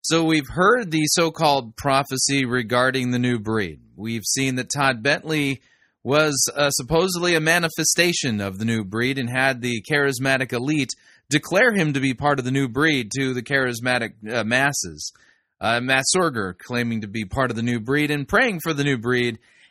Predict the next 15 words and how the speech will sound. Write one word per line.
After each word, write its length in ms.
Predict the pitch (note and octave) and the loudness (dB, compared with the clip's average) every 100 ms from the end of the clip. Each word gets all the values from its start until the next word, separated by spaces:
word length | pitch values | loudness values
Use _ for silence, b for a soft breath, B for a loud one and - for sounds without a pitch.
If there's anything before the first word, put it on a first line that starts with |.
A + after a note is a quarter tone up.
| b | b
and 180 | - D#3 | -2 2
then 220 | D3+ D3 | 0 -2
concurrent 640 | - D3 B2+ F#3 G#3 F#3 | -4 -4 -2 0 0 0
with 160 | D#3 C#3+ C#3+ | 0 -2 2
that, 340 | C3+ C3 A#2+ | 2 0 -2
the 180 | B2+ A#2+ | -2 -2
prophecy 640 | - D3 C3+ C3 - B2+ | -2 0 0 0 -4 -2
regarding 720 | A#2+ A2+ B2 B2 A#2+ A2+ A2 | -4 -2 0 0 -2 -4 -6
the, 340 | A2 A2+ A2 G#2+ | -6 -4 -2 -4
uh, 40 | |
blue 360 | G2+ B2+ D3 C#3 | -4 -2 0 0
and 140 | A#2+ | -2
the 40 | |
gray, 680 | G#2+ C3 D3 A#2 F2 D#2+ E2 - | -2 2 2 2 -2 -8 -12 -4
um, 520 | A2 G#2+ F#2+ F#2+ | -2 -2 -4 -8